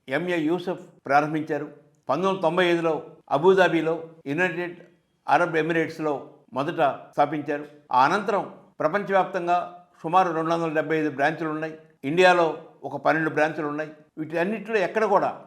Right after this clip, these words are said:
రాష్ట్ర ప్రభుత్వం కానీ, కేంద్ర ప్రభుత్వాలు కానీ ఈ కంపెనీకి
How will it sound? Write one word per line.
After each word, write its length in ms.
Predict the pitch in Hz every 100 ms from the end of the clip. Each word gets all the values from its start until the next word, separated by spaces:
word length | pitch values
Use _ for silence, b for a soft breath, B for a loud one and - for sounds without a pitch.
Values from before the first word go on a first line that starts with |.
| - 127
రాష్ట్ర 300 | 147 170 -
ప్రభుత్వం 380 | 190 190 185
కానీ, 220 | 180 180 190
కేంద్ర 300 | 170 180 170
ప్రభుత్వాలు 400 | 180 170 170 165
కానీ 380 | 165 175 175 - -
ఈ 120 | 151
కంపెనీకి 800 | 160 165 180 185 175 165 147 -